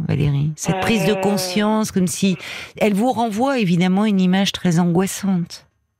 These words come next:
Speaker 2: Oui,
Speaker 1: Mais,
Speaker 2: oui,
Speaker 1: mais
Speaker 2: oui,
Speaker 1: ça
Speaker 2: oui.
Speaker 1: ne veut pas dire que vous allez vieillir comme elle. Ou est-ce que
Speaker 2: Oui,
Speaker 1: vous-même,
Speaker 2: oui.
Speaker 1: en ce moment, vous vous sentez, alors, pas bien, forcément, de, de, de, de voir que son état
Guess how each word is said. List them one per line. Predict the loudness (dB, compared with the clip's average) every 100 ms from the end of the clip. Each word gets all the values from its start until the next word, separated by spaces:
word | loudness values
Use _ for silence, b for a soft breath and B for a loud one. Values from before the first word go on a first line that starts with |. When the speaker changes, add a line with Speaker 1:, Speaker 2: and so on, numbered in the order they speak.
| _ _ _ -2
Speaker 2:
Oui, | 0
Speaker 1:
Mais, | 2
Speaker 2:
oui, | 0 -2
Speaker 1:
mais | -2
Speaker 2:
oui, | 0
Speaker 1:
ça | 0 -2
Speaker 2:
oui. | 0
Speaker 1:
ne |
veut | 0
pas | -2
dire | -2 -2
que | -2
vous | 0 0
allez | 0 2 2 2 0 -2
vieillir | 0 2 2 2 0 -2
comme | -2 0
elle. | 0 0 -2 -4 _ _ _ _ _ _ _ _ _ b b b b b -2
Ou | 0
est-ce | 0 0
que | -2
Speaker 2:
Oui, | 0
Speaker 1:
vous-même, | 0 2 0 0 0
Speaker 2:
oui. |
Speaker 1:
en | -2
ce | -2 0
moment, | 2 2 2 0 0
vous | 0 0
vous | 0 -2
sentez, | -2 -4 -2 0 0 0 B B B -4
alors, | -2 -2 -8 -20 -20 -20 -20 _ -2
pas | 0
bien, | 2 2 2 0 -4
forcément, | -8 -6 -2 2 2 2
de, | 0 0 0 -2 -6 B B B B -12
de, | -6 -4 -2
de, | -2 -4 -2 -4
de | -4 -4
voir | 0 2 2 -2 -4
que | -4
son | 0 0 2 2
état | -2 -2 0 0 -2